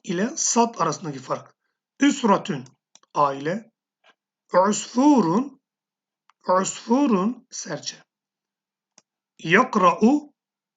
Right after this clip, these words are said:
yakra'u, okuyor. Yakta'u, parçalıyor, kesiyor. Et-tedribul hamisu. Beşinci alıştırma. Evet.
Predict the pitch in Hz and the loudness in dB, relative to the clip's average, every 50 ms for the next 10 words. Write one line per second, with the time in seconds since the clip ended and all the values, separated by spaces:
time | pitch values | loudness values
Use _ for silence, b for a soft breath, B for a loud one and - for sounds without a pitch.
0 | _ _ _ - 165 185 254 240 - 214 180 170 165 165 - 240 285 294 - - | _ _ _ 0 2 2 2 2 0 0 0 0 0 2 0 0 0 -2 -4 -10
1 | _ _ _ _ _ _ _ _ - 170 151 - 185 180 196 233 233 - _ _ | _ _ _ _ _ _ _ _ -10 -10 -10 -6 -2 0 0 0 -2 -6 _ _
2 | _ _ _ _ _ _ _ _ _ _ _ - 175 165 185 254 294 277 - - | _ _ _ _ _ _ _ _ _ _ _ -8 -2 2 2 2 2 0 -8 -12
3 | - - 185 175 170 185 240 269 285 240 - _ _ _ _ _ _ _ _ _ | -4 -2 0 0 2 2 0 -2 -4 -8 -14 _ _ _ _ _ _ _ _ _
4 | _ _ _ _ _ - 180 170 160 156 - 180 156 151 170 202 233 214 - - | _ _ _ _ _ -2 0 0 0 0 -2 -4 -2 -2 -2 -2 -4 -4 -6 -6
5 | 208 - - 208 - - - - - _ _ _ _ _ _ _ _ _ _ _ | -6 -6 -6 -8 -12 -14 -14 -20 -20 _ _ _ _ _ _ _ _ _ _ _
6 | _ _ _ _ _ _ _ _ _ _ _ _ _ _ _ _ _ _ _ _ | _ _ _ _ _ _ _ _ _ _ _ _ _ _ _ _ _ _ _ _
7 | _ _ _ _ _ _ _ _ _ _ - 165 156 156 - - 156 147 143 147 | _ _ _ _ _ _ _ _ _ _ -4 -4 -4 -4 -6 -8 -8 -8 -8 -8
8 | 135 127 127 131 156 202 208 - - 220 233 254 226 175 - - - 135 120 - | -12 -10 -10 -8 -8 -8 -6 0 2 2 4 4 2 -2 -4 -8 -14 -14 -16 -16
9 | _ _ _ _ _ _ _ _ _ _ _ - 226 - 240 240 247 262 226 165 | _ _ _ _ _ _ _ _ _ _ _ -8 -6 -4 -2 -2 -2 -2 -2 -4
10 | - - - 165 131 127 127 - _ _ _ _ _ _ _ _ _ _ _ _ | -6 -8 -10 -12 -12 -14 -14 -18 _ _ _ _ _ _ _ _ _ _ _ _
11 | _ _ _ _ _ _ _ _ _ _ _ _ _ _ _ _ _ _ _ _ | _ _ _ _ _ _ _ _ _ _ _ _ _ _ _ _ _ _ _ _
12 | _ _ _ _ _ _ _ _ _ _ _ _ _ _ _ - 196 165 131 127 | _ _ _ _ _ _ _ _ _ _ _ _ _ _ _ -4 -4 -4 -4 -6
13 | - - - | -14 -20 -20